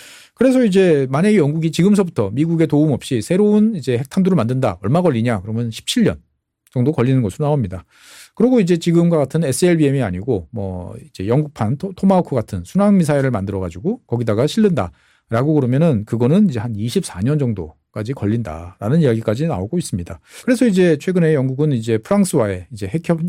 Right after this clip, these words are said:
협력을 강화를 해서 미국으로부터 벗어나는 게 맞다라는 이야기도 나오는데 이게 이제 또 현실적으로 과연 가능할지는 잘 모르겠습니다. 물론 프랑스와 영국 같은 경우에는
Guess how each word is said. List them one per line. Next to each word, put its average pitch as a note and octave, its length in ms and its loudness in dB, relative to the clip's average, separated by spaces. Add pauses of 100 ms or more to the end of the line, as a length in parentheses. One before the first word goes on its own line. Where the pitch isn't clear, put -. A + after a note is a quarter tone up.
(100)
협력을 C#3 400 2
강화를 A2+ 420 0
해서 C3+ 300 0
미국으로부터 B2 460 -2
벗어나는 C#3+ 400 0
게 G2 160 -2
맞다라는 G#2+ 1200 -2
이야기도 B2+ 280 0
나오는데 A2 480 0
이게 C#3+ 320 -2
이제 F#3 160 2
또 F3+ 200 0
현실적으로 D#3+ 600 0
과연 A2 300 -10
가능할지는 C3+ 680 0
잘 D3 160 -4
모르겠습니다. A#2+ 720 -4
물론 A3+ 240 4
프랑스와 B3 420 2
영국 C#3+ 240 0
같은 C#3+ 260 -2
경우에는 C3+ 400 0